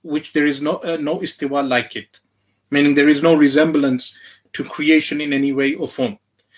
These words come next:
So the al-ma'na al-zahir al-mutabadir ila adhan al-mutashabbihin entails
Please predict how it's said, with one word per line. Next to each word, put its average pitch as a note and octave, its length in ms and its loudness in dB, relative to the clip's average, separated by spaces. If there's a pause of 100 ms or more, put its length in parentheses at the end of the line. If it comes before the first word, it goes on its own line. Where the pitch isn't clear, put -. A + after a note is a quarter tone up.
(120)
So D#3+ 400 2 (260)
the D3 280 -4 (120)
al-ma'na F#3+ 640 2
al-zahir F#3+ 600 4
al-mutabadir D#3+ 840 0
ila D#3+ 220 -2
adhan F3+ 500 -4
al-mutashabbihin E3+ 960 -6
entails G3 680 0